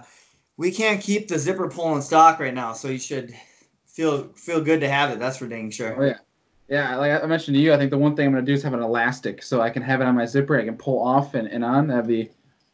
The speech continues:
Speaker 2: it's gonna be a, it's gonna be a game changer for sure, espe-, especially as a kayak fisherman like myself. You
Speaker 1: Yeah,
Speaker 2: know, the
Speaker 1: absolutely.
Speaker 2: amount of items in the kayak, the better. So,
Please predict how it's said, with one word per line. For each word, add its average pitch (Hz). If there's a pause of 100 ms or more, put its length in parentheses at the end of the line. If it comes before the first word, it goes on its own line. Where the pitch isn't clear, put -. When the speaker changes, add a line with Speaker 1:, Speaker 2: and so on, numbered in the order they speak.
Speaker 2:
it's 107
gonna 123
be 120
a, 113
it's 95
gonna 135
be -
a 127
game 127
changer 117
for 113
sure, -
espe-, -
especially 156
as 123
a 107
kayak 127
fisherman 110
like 104
myself. 110 (400)
You 123
Speaker 1:
Yeah, 214
Speaker 2:
know, 160
the -
Speaker 1:
absolutely. 139
Speaker 2:
amount 127
of 120 (160)
items 127
in 127
the 120
kayak, 117
the 110
better. 104
So, 101